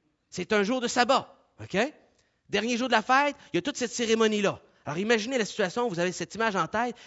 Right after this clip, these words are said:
Et là, Jésus fait cette déclaration. « Si quelqu'un a soif,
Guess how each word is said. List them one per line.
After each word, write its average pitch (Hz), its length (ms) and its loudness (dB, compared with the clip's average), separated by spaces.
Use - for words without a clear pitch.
Et 190 100 4
là, 320 120 8
Jésus 262 360 0
fait 262 140 -2
cette 220 160 -6
déclaration. « 311 680 -4
Si 302 320 0
quelqu'un 311 440 6
a 311 120 4
soif, 311 480 2